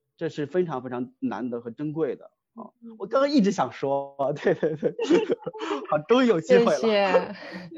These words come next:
Speaker 3: <laughs> 谢谢，真的好，谢谢你的肯定，对。
Speaker 2: 因为我也觉得，就是我们这些年好像哪怕是在媒体上听到的更多的报道，都是关于儿童这一方面的，好像就是去关注父母这一方面，尤其去关注父母和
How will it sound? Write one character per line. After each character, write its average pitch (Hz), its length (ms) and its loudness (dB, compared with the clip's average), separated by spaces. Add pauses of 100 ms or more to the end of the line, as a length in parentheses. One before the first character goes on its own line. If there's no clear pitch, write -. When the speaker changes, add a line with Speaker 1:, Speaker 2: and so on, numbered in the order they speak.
(280)
Speaker 3:
<laughs> - 0 -
谢 240 220 0
谢， 190 540 2
真 202 180 -4
的 185 220 -2
好， 170 460 -4
谢 190 180 -10
谢 185 220 -2
你 165 160 -4
的 151 160 -6
肯 147 260 -10
定， 160 320 -12
对。 180 280 -8 (640)
Speaker 2:
因 320 100 -6
为 359 80 0
我 277 140 4
也 285 120 0
觉 190 120 -12
得， 196 140 -10
就 240 120 -14
是 269 120 -8
我 214 100 -4
们 170 120 -12
这 254 120 -6
些 269 140 -6
年 202 160 -8
好 - 180 -14
像 196 140 -12
哪 170 100 -10
怕 202 140 -16
是 226 100 -12
在 208 140 -8
媒 - 180 -12
体 - 200 -14
上 190 260 -10
听 240 180 -12
到 220 120 -4
的 185 100 -8
更 226 140 -10
多 214 100 -8
的 185 60 -6
报 190 220 -6
道， 185 140 -10
都 202 100 -8
是 185 220 -12
关 208 240 -8
于 196 180 -12
儿 180 240 -6
童 190 240 -14
这 240 120 -8
一 190 120 -8
方 - 220 -16
面 - 160 -20
的， - 80 -18
好 180 140 -10
像 202 340 -10 (120)
就 220 100 -14
是 208 220 -10
去 202 420 -8
关 233 240 -6
注 254 100 -10
父 294 240 -12
母 180 160 -12
这 170 140 -10
一 165 140 -8
方 165 220 -14
面， 160 160 -14
尤 170 80 -10
其 196 140 -14
去 - 140 -18
关 220 200 -10
注 226 160 -10
父 247 200 -12
母 214 140 -12
和 196 180 -16